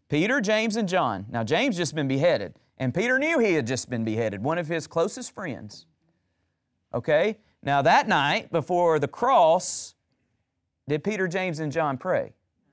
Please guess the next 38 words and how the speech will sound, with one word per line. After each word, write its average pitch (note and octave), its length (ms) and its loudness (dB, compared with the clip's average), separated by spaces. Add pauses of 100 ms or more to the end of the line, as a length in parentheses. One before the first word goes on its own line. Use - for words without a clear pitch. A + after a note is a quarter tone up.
(760)
No. A2+ 360 -6 (600)
They A#2+ 180 0
slept. G#2 420 -4 (1300)
They D3 140 2
did D#3+ 160 0
not F#3 280 2
know G3 300 6
the D3+ 160 0
urgency D#3 460 -2
of C#3 80 -4
the C3+ 140 -2
hour, G2+ 280 -2
did G2 180 -8
they? E2+ 200 -10 (760)
No, A#2 160 -4
they B2 100 0
did C#3 160 -4
not D#3 220 -2
know C#3+ 160 0
the B2 120 0
urgency A2+ 380 -6
of G2+ 60 -8
the F2+ 80 -2
hour. F2+ 280 -4 (380)
They B2+ 160 0
did D3 120 0
not D#3 300 0
know D#3+ 220 2
what C#3+ 160 0
Jesus C3 400 -6
Christ B2 360 -2
was A#2 120 -12
going A2 320 -4
through. G#2+ 360 -8 (600)
They A2 160 -4 (100)
had B2+ 260 -2
no B2+ 140 0
clue. G#2 440 -10